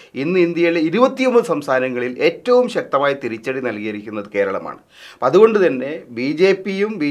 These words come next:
ജെ പി ഉയർത്തുന്ന രാഷ്ട്രീയവും എങ്ങനെയാണ് പ്രതിരോധിക്കേണ്ടത് എന്നതിനുള്ള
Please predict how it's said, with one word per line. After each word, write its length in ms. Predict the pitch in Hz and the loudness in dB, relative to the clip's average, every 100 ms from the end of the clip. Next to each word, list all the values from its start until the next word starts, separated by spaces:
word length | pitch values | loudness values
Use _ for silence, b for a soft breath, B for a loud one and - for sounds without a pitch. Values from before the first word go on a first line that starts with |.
| 147 | 0
ജെ 80 | 160 | -2
പി 200 | 175 165 | 0 2
ഉയർത്തുന്ന 440 | 143 127 147 151 | 2 0 -2 0
രാഷ്ട്രീയവും 880 | 131 120 - 139 151 151 160 170 - 123 | 2 0 -2 -6 -2 0 -2 -4 -10 -8
എങ്ങനെയാണ് 640 | 120 151 202 220 185 160 | -4 0 0 4 4 2
പ്രതിരോധിക്കേണ്ടത് 1080 | 131 107 131 147 151 147 143 139 135 143 117 | -2 -4 -2 0 0 0 -2 -2 -4 -2 -4
എന്നതിനുള്ള 600 | 107 104 95 98 113 | -6 -6 -6 -6 -8